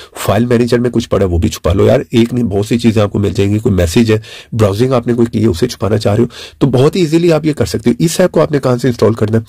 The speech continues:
पैसों वाला ऐप आपको दे रहा हूँ मुफ्त में, ठीक है? वीडियो को पूरा देखना है, बिल्कुल स्किप नहीं करना, क्योंकि इसमें एड्स नहीं आएंगे, आप तंग भी नहीं होंगे। यहाँ पर मैंने, चले, क्लिक किया आपको दिखाने के लिए, यहाँ पर गैलरी में से कोई भी वीडियो ले लेता हूँ, यहाँ पे प्लस पे मैंने क्लिक कर दिया, गैलरी में चला गया। तो चलिए, आप लोगों को दिखाने के लिए ये वीडियो मैंने ले ली है, ठीक है?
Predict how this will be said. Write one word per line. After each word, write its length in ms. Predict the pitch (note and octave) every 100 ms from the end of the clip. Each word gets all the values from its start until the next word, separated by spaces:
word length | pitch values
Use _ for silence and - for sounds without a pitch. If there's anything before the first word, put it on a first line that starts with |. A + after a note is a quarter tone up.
| - - -
पैसों 240 | G#2+ C#3+
वाला 160 | D3 C3
ऐप 140 | A#2+
आपको 220 | G#2 A2
दे 80 | G2+
रहा 120 | G2
हूँ 80 | G2+
मुफ्त 320 | F2+ F2 F2+
में, 120 | F2+ E2+
ठीक 180 | A#2+ C#3
है? 60 |
वीडियो 240 | G#2+ G#2+ A2+
को 60 |
पूरा 240 | A2+ A#2 C3
देखना 240 | A#2 A#2+
है, 80 | B2 - -
बिल्कुल 220 | A#2 A2+ A#2+
स्किप 260 | - A#2
नहीं 100 | C3+
करना, 220 | C3 A2+
क्योंकि 440 | A#2 - - B2 C3+
इसमें 220 | A#2 B2
एड्स 220 | A2+ -
नहीं 120 | C#3
आएंगे, 260 | B2 B2 C3
आप 120 | A#2+
तंग 200 | G2+ G#2
भी 80 | A2
नहीं 100 | G#2+
होंगे। 260 | F#2 F#2+ E2 - - -
यहाँ 120 | A#2+ B2
पर 100 | C3
मैंने, 200 | A#2+ A#2+
चले, 200 | A2+ A#2
क्लिक 220 | A2+ A2
किया 200 | A#2 F2
आपको 260 | F2+ G#2+ A2+
दिखाने 340 | G#2+ G#2 A#2
के 60 | A#2
लिए, 100 | A2+
यहाँ 180 | G#2+
पर 100 | A2+ A2+
गैलरी 300 | F#2 G#2 A#2
में 100 | A2
से 160 | A2 A#2+ -
कोई 120 | - C3+
भी 100 | D3
वीडियो 280 | C3 C3+ C3+
ले 140 | A#2+
लेता 220 | A#2+ A#2+
हूँ, 140 | A#2+ - _ _ _ _
यहाँ 120 | A2+ A2+
पे 80 |
प्लस 240 | A#2+ A#2 A#2
पे 140 | C3+ A#2+
मैंने 220 | A2 A2
क्लिक 240 | A2 A2+ A#2
कर 120 | A2+
दिया, 140 | A#2
गैलरी 300 | G#2+ F2 G2+
में 100 | A2 A#2
चला 200 | A2 G#2+
गया। 180 | A2+ A2+ - -
तो 60 |
चलिए, 220 | - F3+ E3
आप 140 | D#3+
लोगों 160 | F3 F3
को 120 | F3+
दिखाने 340 | A#2+ A#2+ B2
के 80 | D#3
लिए 120 | E3
ये 140 | C#3+ C#3+
वीडियो 260 | C3 C3+
मैंने 200 | C3 A#2+
ले 140 | C3+ C#3+
ली 180 | B2 A2
है, 100 | G#2
ठीक 240 | D#3+
है? 80 | D#3